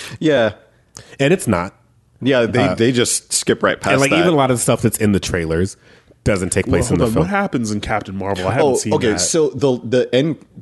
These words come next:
Speaker 2: Captain
Speaker 1: it,
Speaker 2: Marvel is
Speaker 1: it's
Speaker 2: self-contained.
Speaker 1: Yeah, it's pretty
Speaker 3: Oh.
Speaker 1: not inconsequential, except for the, her second end credit scene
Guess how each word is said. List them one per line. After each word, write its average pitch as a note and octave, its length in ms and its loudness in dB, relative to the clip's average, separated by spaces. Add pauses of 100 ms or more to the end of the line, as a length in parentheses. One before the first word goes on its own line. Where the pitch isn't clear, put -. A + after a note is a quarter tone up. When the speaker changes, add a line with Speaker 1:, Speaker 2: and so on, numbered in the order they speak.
(320)
Speaker 2:
Captain G#3 220 2
Speaker 1:
it, G#3+ 40 0
Speaker 2:
Marvel F3 280 2
is C3 180 2
Speaker 1:
it's - 160 -2
Speaker 2:
self-contained. G#2 560 0
Speaker 1:
Yeah, F#2+ 140 2
it's A2 200 2
pretty D#3 300 0
Speaker 3:
Oh. A#2+ 60 2
Speaker 1:
not G#2+ 320 0
inconsequential, G#2 640 -2
except - 480 -4
for D3 100 2
the, G#2+ 160 -2
her F#2 440 2
second B2+ 360 2
end G#2+ 200 2
credit G2+ 260 2
scene F2+ 320 -4